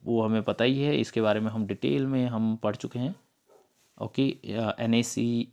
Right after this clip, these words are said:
अ, सॉरी, अ, it is एनसीटी, एन एन ए ए सी, ओके। Next is the primary duty of teacher is to, जो पहली ड्यूटी है टीचर की, वो क्या है?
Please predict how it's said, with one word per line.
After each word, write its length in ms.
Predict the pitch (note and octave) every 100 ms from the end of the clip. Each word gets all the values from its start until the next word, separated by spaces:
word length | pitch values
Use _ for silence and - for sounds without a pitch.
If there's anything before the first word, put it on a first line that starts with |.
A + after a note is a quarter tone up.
| _ - - -
अ, 40 |
सॉरी, 380 | - B2 F#2+ - _ _ -
अ, 300 | G#2+ G#2 G2
it 160 | A2+ C3
is 180 | A#2+
एनसीटी, 640 | C3 A#2+ B2 A#2 G2+ F#2 - _ _ -
एन 220 | B2+ C#3 C#3
एन 280 | B2+ C#3+ C#3+ -
ए 260 | A#2 A#2+ -
ए 200 | A#2 B2
सी, 360 | - - F2 - _ _ - F2+
ओके। 300 | - C#3 A3+ _ _ _ _ _ _ _ _ _ _ _ -
Next 300 | D3+ D#3 -
is 340 | E3 F3+ -
the 220 | - B2 A#2+
primary 400 | C3 C3 D#3 E3
duty 180 | C#3+ D3+
of 140 | C#3+ C#3+
teacher 420 | B2 - C3 B2
is 180 | - -
to, 220 | G3 G#3
जो 480 | B2+ A2 A2 A2 A2 _ _ -
पहली 340 | A#2+ D3 E3+
ड्यूटी 340 | B2+ A#2+ C3+
है 180 | A#2+ A#2
टीचर 280 | A#2+ G#2+ A2+
की, 140 | -
वो 140 | B2+ A2
क्या 180 | G#2 G2
है? 180 | D3+